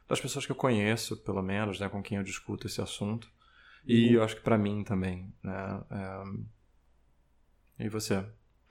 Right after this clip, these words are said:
Speaker 2: É, eu acho que, que, sem dúvida, pode ser muito pessoal, né?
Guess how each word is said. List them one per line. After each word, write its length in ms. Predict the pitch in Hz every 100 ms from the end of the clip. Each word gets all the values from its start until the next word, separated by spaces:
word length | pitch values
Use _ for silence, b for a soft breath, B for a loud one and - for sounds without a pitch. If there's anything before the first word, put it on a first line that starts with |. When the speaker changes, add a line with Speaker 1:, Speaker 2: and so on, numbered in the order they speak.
| B B B B B -
Speaker 2:
É, 340 | 208 196 190
eu 100 | 190
acho 260 | 196 - -
que, 340 | 214 208 196
que, 220 | - - 180
sem 320 | - 190 190
dúvida, 340 | 180 156 131
pode 280 | 127 135 135
ser 300 | - 147 147
muito 260 | 143 151 -
pessoal, 600 | 165 - 160 127 143 190
né? 260 | 156 151